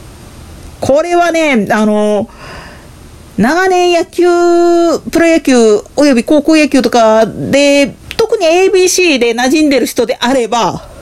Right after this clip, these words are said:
とんでもねえ話だよなっていうことになるんですよね。まあ、それが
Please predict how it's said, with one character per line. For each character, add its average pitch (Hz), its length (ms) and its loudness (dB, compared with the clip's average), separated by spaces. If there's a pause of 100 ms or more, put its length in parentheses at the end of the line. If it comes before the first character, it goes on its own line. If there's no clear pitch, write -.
(540)
と 254 160 2
ん 294 120 2
で 440 120 2
も 440 60 0
ね 494 40 -2 (260)
え - 20 2
話 269 340 0
だ 220 100 0
よ 196 120 -8
な 208 120 -4
っ 240 80 -10
て - 180 -6
い 220 260 0
う 202 60 -8 (200)
こ 277 120 0
と 262 120 0
に 214 80 0
な 185 100 0
る 202 120 0
ん 170 60 -2
で 160 60 -6
す - 120 -8
よ 165 80 2
ね。 285 180 -2 (840)
ま 330 80 0
あ、 - 20 -2
そ - 160 -6
れ 480 80 0 (500)
が - 0 -